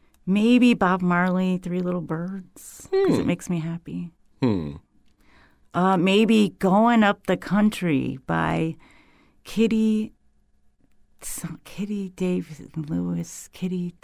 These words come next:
Speaker 1: oh, Kitty, Daisy, and Lewis. It's a great, it's an old Canned Heat song, I think, Going Up the Country.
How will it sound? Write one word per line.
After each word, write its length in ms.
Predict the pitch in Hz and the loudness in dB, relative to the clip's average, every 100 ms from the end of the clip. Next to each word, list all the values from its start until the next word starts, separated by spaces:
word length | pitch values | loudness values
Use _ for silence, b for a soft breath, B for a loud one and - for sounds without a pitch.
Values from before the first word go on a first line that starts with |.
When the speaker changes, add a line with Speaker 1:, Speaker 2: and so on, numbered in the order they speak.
| - - | -20 -10
Speaker 1:
oh, 320 | 165 165 - - - - | -4 -4 -6 -12 -16 -10
Kitty, 220 | - 247 226 | 2 4 6
Daisy, 340 | 220 196 190 | 6 6 4
and 120 | 175 | 4
Lewis. 440 | 160 127 90 - - b b b b | 4 2 0 -6 -14 b b b b
It's 160 | - | -2
a 60 | 196 | -2
great, 300 | 156 175 175 | -2 0 0
it's 160 | 190 185 | 0 0
an 80 | 180 | 2
old 180 | 180 | 2
Canned 280 | - 202 185 | 2 0 0
Heat 180 | 185 190 | -2 -8
song, 300 | - 202 202 | -2 0 0
I 80 | 208 | -2
think, 280 | 220 214 - | -2 -4 -2
Going 240 | 180 175 | -2 -2
Up 100 | 180 | -4
the 100 | 185 | -6
Country. 440 | 180 180 185 190 | -4 -6 -4 -8